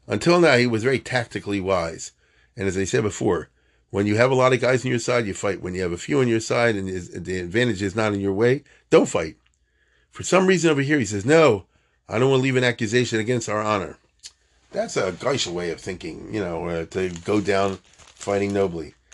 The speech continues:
And that is what happened, because the battle that took place, he got killed. Okay? Now, um, battle took place, he got killed. Now, this is,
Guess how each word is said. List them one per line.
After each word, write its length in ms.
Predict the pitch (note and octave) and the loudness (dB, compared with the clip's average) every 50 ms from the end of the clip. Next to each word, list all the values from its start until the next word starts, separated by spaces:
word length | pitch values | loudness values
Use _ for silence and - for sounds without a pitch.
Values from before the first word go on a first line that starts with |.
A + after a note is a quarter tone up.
| _ _ - | _ _ -4
And 160 | - A2+ A#2 | -2 2 4
that 140 | C3 C#3+ D3 | 4 4 4
is 100 | C#3+ B2 | 4 2
what 140 | C3+ D3 D3+ | 0 0 2
happened, 420 | E3 E3+ F3 E3+ - A2+ G2+ F#2+ - - - - _ _ - | 2 2 2 0 -2 -6 -8 -8 -12 -18 -20 -20 _ _ -16
because 300 | - G2+ A2+ A2 G#2+ G#2 | -12 -6 -4 -2 -2 -2
the 80 | - | -4
battle 360 | F#2+ F#2 B2+ C3+ C#3 C3 A2 G#2+ | -2 2 2 4 4 4 2 0
that 120 | G#2+ G#2+ | -2 -6
took 200 | - - A#2 - | -6 -8 -10 -8
place, 260 | - C3 C3 D3 D3+ | -6 -6 -6 -6 -6
he 80 | - C#3+ | -8 -4
got 200 | C3 C3+ C3+ C3 | -4 -4 -4 -4
killed. 280 | - D#3+ C#3 B2 A#2 - - _ _ _ _ _ _ _ _ _ _ - - _ _ - | -4 -6 -6 -6 -10 -14 -20 _ _ _ _ _ _ _ _ _ _ -20 -20 _ _ -18
Okay? 400 | G#2 G#2 - - - D3+ D#3+ D#3 - _ _ _ _ _ _ _ _ _ _ _ _ - | -18 -8 -4 -2 -2 -2 -2 -6 -12 _ _ _ _ _ _ _ _ _ _ _ _ -4
Now, 360 | G#2+ A2 G#2 G#2 G#2 G#2+ A2 | -2 0 2 2 2 0 0
um, 400 | G#2+ G#2+ G#2+ G#2+ G#2 G#2 G#2 G2+ - - _ _ _ _ _ _ _ _ - - | 0 -2 -2 -2 -4 -4 -6 -8 -12 -18 _ _ _ _ _ _ _ _ -14 -4
battle 220 | B2+ C3 D#3 E3+ | -2 -2 -2 0
took 160 | - D#3+ D#3 C#3 | -2 -4 -6 -6
place, 220 | - D3+ C#3+ C3 | -6 -6 -6 -6
he 80 | C#3 C#3 | -6 -2
got 180 | C3+ B2+ B2+ | -2 -2 -2
killed. 320 | - - C#3 A#2 G2 F2 - _ - - - _ _ - - _ _ - | -2 -2 -4 -6 -6 -8 -14 _ -20 -20 -20 _ _ -20 -20 _ _ -4
Now, 120 | B2 B2+ | -2 0
this 200 | D3+ G#3 A#3 A#3 | 0 0 -2 -2
is, 220 | B3 A#3 D#3 C3 | -4 -6 -6 -6